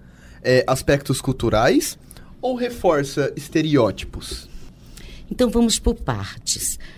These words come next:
Speaker 2: O professor Mário Sérgio Cortella, ele faz algumas pontuações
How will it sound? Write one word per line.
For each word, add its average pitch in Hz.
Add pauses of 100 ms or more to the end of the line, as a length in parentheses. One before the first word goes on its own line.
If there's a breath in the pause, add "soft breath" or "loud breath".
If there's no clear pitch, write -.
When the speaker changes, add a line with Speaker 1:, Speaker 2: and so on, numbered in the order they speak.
(280 loud breath)
Speaker 2:
O -
professor 151
Mário 135
Sérgio -
Cortella, 120 (400 loud breath)
ele 196
faz 196
algumas 147
pontuações 127